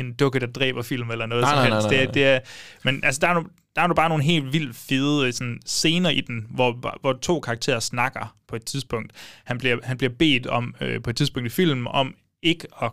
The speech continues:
Speaker 1: kommunikere igennem dukken i
Speaker 2: Ja.
Speaker 1: fem minutter, og det er noget af det mest intense,
Speaker 2: Ja.
Speaker 1: og man kan bare se, hvordan... Hopkins, han bare spiller
Speaker 2: <laughs>
Speaker 1: røven
Speaker 2: Ja.
Speaker 1: ud af buksen. Ja, det er så fedt.
Speaker 2: Ja.
Speaker 1: Øh, så det var, det var, altså,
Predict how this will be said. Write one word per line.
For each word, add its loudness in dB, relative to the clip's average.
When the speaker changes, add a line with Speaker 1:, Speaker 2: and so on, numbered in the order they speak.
Speaker 1:
kommunikere -2
igennem -4
dukken 2
i -16
Speaker 2:
Ja. 4
Speaker 1:
fem 6
minutter, 2
og 2
det 0
er 0
noget 4
af 6
det 0
mest 2
intense, 2
Speaker 2:
Ja. 4
Speaker 1:
og 2
man 2
kan 2
bare 4
se, 2
hvordan... 2
Hopkins, 0
han 0
bare 6
spiller 4
Speaker 2:
<laughs> 0
Speaker 1:
røven 4
Speaker 2:
Ja. 0
Speaker 1:
ud 0
af -2
buksen. -2
Ja, 0
det -2
er -6
så 0
fedt. -2
Speaker 2:
Ja. 2
Speaker 1:
Øh, -4
så -2
det 4
var, 6
det 2
var, 8
altså, 2